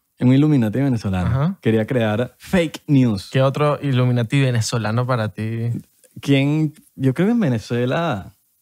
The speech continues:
Speaker 2: Sabemos,
Speaker 1: ¿Tú crees
Speaker 2: sabemos.
Speaker 1: que hay Illuminati en Venezuela?
Speaker 2: Y, o, o, o está-, o están fuera de Venezuela o están dentro de Venezuela. Pero yo creo, yo creo que este tipo,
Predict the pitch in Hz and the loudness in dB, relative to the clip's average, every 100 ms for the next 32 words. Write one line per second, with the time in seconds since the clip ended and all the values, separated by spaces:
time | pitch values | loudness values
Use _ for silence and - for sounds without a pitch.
0 | _ - 135 120 131 196 254 262 262 240 | _ -4 -2 0 2 2 4 4 2 2
1 | 214 196 156 139 170 208 196 180 92 - | 4 4 4 2 2 0 0 -4 -8 -12
2 | - _ _ _ _ _ _ - 147 139 | -18 _ _ _ _ _ _ -4 0 2
3 | 143 139 143 147 147 131 117 147 143 - | 2 2 0 2 2 0 0 -2 -2 -6
4 | _ _ - 147 147 139 135 151 160 208 | _ _ -2 0 2 0 0 0 0 0
5 | 202 175 147 131 175 214 185 120 120 123 | 0 2 0 0 0 0 0 0 0 -2
6 | 131 131 127 165 156 123 117 113 110 107 | -2 -4 -2 0 0 -2 -2 -2 -2 -4
7 | 139 131 165 185 _ _ _ _ 127 123 | -2 -2 -2 -6 _ _ _ _ -2 -2
8 | 110 127 143 - 127 120 139 147 165 196 | 0 0 -2 -2 -2 0 0 0 0 -2
9 | 185 170 143 123 110 85 - - - _ | 0 0 0 0 -2 -4 -8 -14 -20 _
10 | _ _ 123 117 - 127 151 147 165 160 | _ _ -6 -6 -6 -6 -4 -4 0 2
11 | 151 127 113 107 92 87 | 2 0 -2 -2 -6 -8